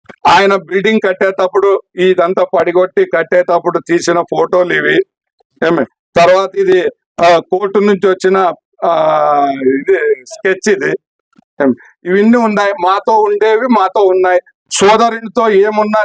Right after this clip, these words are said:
తీసుకుని వస్తే పలానా రోజు వాళ్ళు చెప్తే కూర్చుని దాన్ని పరిష్కరించుకునే మార్గంలో మేము ఉన్నాం, కానీ గొడవలు చేసుకుని ఇంకొకరిని ఇబ్బంది పెట్టేంత మూర్ఖులు, అహంకారం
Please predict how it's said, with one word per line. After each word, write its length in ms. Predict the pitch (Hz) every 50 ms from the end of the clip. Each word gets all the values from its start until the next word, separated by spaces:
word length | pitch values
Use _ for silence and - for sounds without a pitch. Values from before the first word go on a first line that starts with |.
| - -
తీసుకుని 400 | 190 214 202 - - 226 226 220
వస్తే 260 | 214 202 - 214 220 214 214
పలానా 340 | 185 180 185 185 185 185 185
రోజు 260 | 180 196 208 208 208
వాళ్ళు 320 | 202 190 185 180 - - 190
చెప్తే 380 | 185 _ - 233 240 226 190 - -
కూర్చుని 440 | 180 190 - - 226 240 240 220 175 - _ _ _ _ _ -
దాన్ని 220 | - 170 190 196 190 -
పరిష్కరించుకునే 840 | 175 175 196 190 - - 196 208 214 214 208 - - 208 208 208 214
మార్గంలో 560 | 208 202 196 202 196 190 208 208 214 214 214 214
మేము 260 | 208 208 196 190 196
ఉన్నాం, 240 | 196 196 202 202 190 196 196
కానీ 300 | 190 185 196 - - 170
గొడవలు 400 | 165 180 196 196 190 196 - 196
చేసుకుని 540 | 196 185 - - 208 196 196 196 196 190 - _ _ _ _ _ - 175
ఇంకొకరిని 800 | 175 190 208 - 214 214 208 220 202 196 196 190 190 208 202
ఇబ్బంది 380 | 190 156 147 202 202 202 202 - -
పెట్టేంత 420 | 202 190 - - 190 185 196 190 190
మూర్ఖులు, 560 | 185 180 170 180 208 208 - - 208 208 220
అహంకారం 600 | 220 180 170 180 196 185 - 190 196 196 196